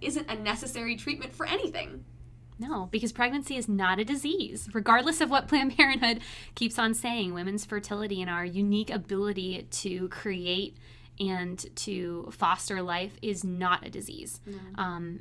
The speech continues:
Speaker 2: and I think that suggesting that honestly really reveals how sexist
Speaker 1: Mm.
Speaker 2: abortion really is in a, in a deep sense, to go off on a little bit of a tangent. But
Speaker 1: Yeah.
Speaker 2: yeah, telemed abortions are terrible and the worst, and we are really happy that we are seeing,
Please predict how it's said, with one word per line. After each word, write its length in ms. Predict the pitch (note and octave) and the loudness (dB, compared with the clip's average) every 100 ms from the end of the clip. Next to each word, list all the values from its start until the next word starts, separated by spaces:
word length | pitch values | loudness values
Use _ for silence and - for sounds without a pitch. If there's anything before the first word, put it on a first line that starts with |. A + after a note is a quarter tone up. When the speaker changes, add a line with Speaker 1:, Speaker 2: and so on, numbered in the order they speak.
| G#3 | -4
Speaker 2:
and 120 | F3+ | -4
I 80 | F3+ | -4
think 300 | F#3 F3+ - | -6 -8 -8
that 220 | - - | -10 -6
suggesting 500 | - F#3 - - F#3 | -4 -2 -2 -4 -4
that 140 | F3 F3 | -2 -2
honestly 360 | F3 F3+ F#3+ | -4 -4 -6
really 200 | F3+ F3+ | -6 -6
reveals 560 | F3+ F3 F3+ F#3 F#3+ F#3 | -8 -6 -4 -4 -4 -6
how 560 | - - E3+ E3+ - - - - | -10 -6 -4 -4 -6 -10 -14 -8
sexist 720 | - - - - G#3+ - - | -4 -4 -4 -10 -10 -12 -8
Speaker 1:
Mm. 100 | A3 | -6
Speaker 2:
abortion 400 | G3+ G3 F#3 F3+ | -2 -4 -4 -6
really 220 | F3 F3 | -6 -8
is 100 | F3 | -8
in 120 | F3 | -8
a, 60 | E3+ - | -10 -4
in 140 | G3+ | -2
a 60 | F#3 | -2
deep 200 | F#3+ - | -4 -6
sense, 280 | - - | -8 -8
to 80 | A#3 | 0
go 80 | D4+ | 6
off 180 | C4+ - | 6 4
on 60 | |
a 80 | F3+ | -6
little 160 | E3+ F3+ | -6 -10
bit 80 | - | -10
of 80 | |
a 60 | - | -12
tangent. 440 | - - - - | -12 -12 -14 -14
But 160 | - - | -14 -14
Speaker 1:
Yeah. 120 | - - - - - | -14 -16 -18 -16 -4
Speaker 2:
yeah, 120 | - - | -4 -2
telemed 300 | C4 C4+ C4+ | 0 4 4
abortions 680 | A#3 A3 A3 G#3 G3+ G3+ - - - | 4 2 2 2 2 -2 -6 -10 4
are 460 | G3+ F#3+ F#3 F#3 F#3+ | 6 8 6 4 0
terrible 540 | - F#3+ F3 F3 A3 - - | 0 0 2 -2 -4 -8 -2
and 160 | G3 G3 | 0 0
the 60 | |
worst, 380 | F3 F3+ F#3+ - | 0 -2 -4 -4
and 160 | F#3+ F#3 | -4 0
we 120 | F#3 | -2
are 80 | F3 | 0
really 200 | G3 G3+ | 0 2
happy 460 | - F3+ F3+ F#3 - | 2 0 0 -4 -2
that 180 | F3+ - | -4 -2
we 140 | F#3 | -2
are 80 | F3 | -2
seeing, 540 | - F#3 F3+ F3 F3+ | -4 -4 -4 -4 -8